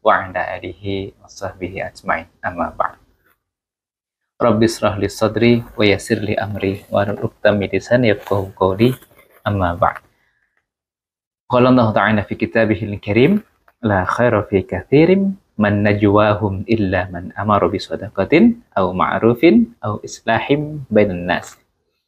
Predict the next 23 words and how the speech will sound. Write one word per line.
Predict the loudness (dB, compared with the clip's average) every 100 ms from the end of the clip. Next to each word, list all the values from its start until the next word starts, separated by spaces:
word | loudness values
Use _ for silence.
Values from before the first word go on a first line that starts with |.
| _ 0
Wa | 2
may | 4
yaf'al | 2 2 -2 2
dzalika | 4 4 2 2
ibtigha'a | 2 2 2 4 4 2
mardatillah | 2 0 0 -2 -2 0 0 0 -4 _ _
fasawfa | -10 -6 -4 -4 -6 -8
nu'tihi | -6 -6 -6 -4 -6
ajran | -4 -4 -4 -10
'azima. | -6 -4 -4 -12 -20 _
Shadaqallahul | -4 -4 -6 -8 -6 -8
'adzim. | -8 -12 -14 -20 _ _ _ _ _ _ _ _ -20 -20 _ _ _
Pemirsa | 4 4 4 2 2
dan | 2 0
juga | -2 -2
para | -2 -4
pendengar | -4 -8 -6 -6
yang | -8 -8
budiman, | -6 -4 -2 0 0 -4 _ _ _ _
alhamdulillah | -4 0 0 -2 -2 -2 -2 -10 _ _ _ _ _ _
patut | -4 -4 -4
kita | -4 -4
syukuri | -4 -4 0 2 4 4 2 -4